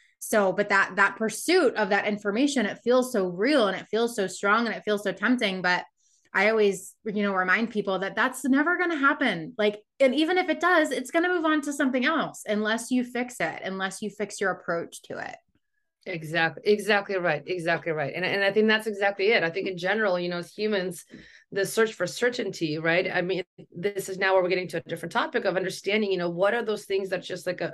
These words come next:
Speaker 2: are reasonable and what are those things where, like, this is one of those things where you're just not gonna have that answer.
Speaker 1: Yeah.
Speaker 2: And, and pretty much as humans, even in general, we kind of live with that. Like, for example,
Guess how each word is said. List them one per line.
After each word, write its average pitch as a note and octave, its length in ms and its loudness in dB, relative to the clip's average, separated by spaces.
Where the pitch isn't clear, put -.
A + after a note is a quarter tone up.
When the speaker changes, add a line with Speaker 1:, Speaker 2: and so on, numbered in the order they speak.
Speaker 2:
are E3 180 -4
reasonable F#3+ 760 -2
and G3 140 0
what G#3 160 6
are B3 80 6
those A3 200 2
things A#3+ 280 0
where, F#3+ 380 0
like, F#3+ 340 -8
this G#3 260 -2
is G#3 160 -6
one G3+ 140 -2
of G3+ 80 0
those G3 140 -4
things G#3+ 200 -2
where G3+ 140 0
you're F#3+ 320 -2
just G3 220 -10
not G#3 240 0
gonna G3+ 180 -4
have F#3+ 220 -6
that F3+ 160 -2
answer. B3 560 -4
Speaker 1:
Yeah. A3 320 -12
Speaker 2:
And, G3 180 0
and F#3 180 -4
pretty A3 240 2
much G#3 260 2
as F#3+ 120 -8
humans, C4 400 0
even F#3 240 -2
in F#3 140 -6
general, G3+ 440 2
we E3+ 80 0
kind G3 220 -6
of F3+ 160 -6
live A3+ 180 0
with B3 140 -4
that. D3 140 -6
Like, E3 100 -6
for F#3 120 -2
example, F#3+ 680 0